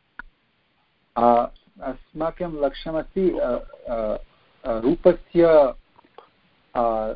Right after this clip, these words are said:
रूपस्य लक्षणं किमस्ति, अपि च रूपस्य लक्षणे यद् दल-, दलानि सन्ति, अ, तत् स्वी-, स्वीकृत्य, अ, अतिव्याप्ति,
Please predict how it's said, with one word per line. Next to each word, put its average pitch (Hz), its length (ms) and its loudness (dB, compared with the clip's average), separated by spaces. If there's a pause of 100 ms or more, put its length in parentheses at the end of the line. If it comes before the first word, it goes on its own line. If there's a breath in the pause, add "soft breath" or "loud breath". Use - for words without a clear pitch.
रूपस्य 160 440 -2
लक्षणं 165 420 -4
किमस्ति, 160 460 -6
अपि 156 240 2
च 143 80 -4
रूपस्य 147 680 -2
लक्षणे 143 480 0
यद् 131 340 2
दल-, 127 600 2
दलानि 131 380 0
सन्ति, 151 480 -8 (520)
अ, 123 40 2 (800)
तत् 151 240 2
स्वी-, - 520 -6
स्वीकृत्य, 156 580 2
अ, 120 720 2 (120)
अतिव्याप्ति, 143 800 -2